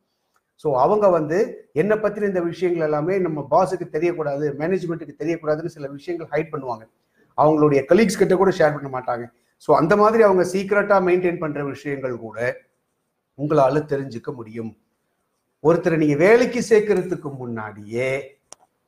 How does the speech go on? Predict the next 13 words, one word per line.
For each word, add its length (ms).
என்ன 320
கேட்கணும் 680
அப்படிங்கிறது 380
உங்களுக்கு 400
புரியும். 340
நல்ல 760
திறமையான 840
ஆட்கள் 1040
ஏன் 300
உங்களுக்கு 800
இன்னும் 480
அமையாம 680
இருக்கு 520